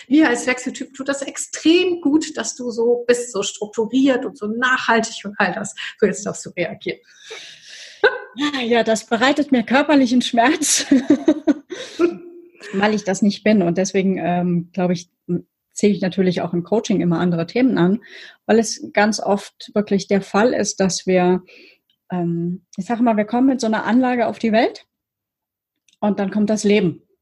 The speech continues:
Speaker 2: Und das Leben fordert von uns nicht immer unbedingt die Anlage, sondern manchmal auch das Gegenteil. Und davon bin ich so ein ris-,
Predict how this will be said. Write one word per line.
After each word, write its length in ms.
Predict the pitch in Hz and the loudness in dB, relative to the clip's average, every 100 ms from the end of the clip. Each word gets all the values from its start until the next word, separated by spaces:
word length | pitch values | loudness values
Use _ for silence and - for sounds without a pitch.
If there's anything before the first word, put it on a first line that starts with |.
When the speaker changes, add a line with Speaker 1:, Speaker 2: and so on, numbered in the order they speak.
| _ _ - - _ | _ _ -20 -20 _
Speaker 2:
Und 120 | - 214 | -4 -4
das 140 | 208 | 0
Leben 500 | 226 247 269 262 - 220 | 2 4 4 2 -6 -12
fordert 540 | 208 - 214 240 247 - | -10 0 2 4 0 -4
von 140 | 226 | -6
uns 240 | 208 214 | -4 -2
nicht 140 | 226 214 | -2 0
immer 180 | 233 220 | 0 0
unbedingt 420 | 214 214 208 202 | -2 0 0 0
die 180 | 208 - | -2 -2
Anlage, 640 | 202 214 208 214 220 277 466 - _ | 2 4 4 4 4 2 0 -8 _
sondern 380 | - 214 262 262 | -2 2 4 4
manchmal 340 | 226 233 233 | 2 0 -2
auch 140 | 233 202 | -2 -2
das 260 | 233 233 | -4 -2
Gegenteil. 520 | 254 277 226 170 175 | 0 2 0 0 -2
Und 140 | 202 196 | -2 -2
davon 340 | 196 208 202 | -2 0 0
bin 160 | 202 - | 0 -2
ich 140 | 202 | -6
so 80 | 214 | -4
ein 60 | 196 | -2
ris-, 240 | 214 - | -2 -4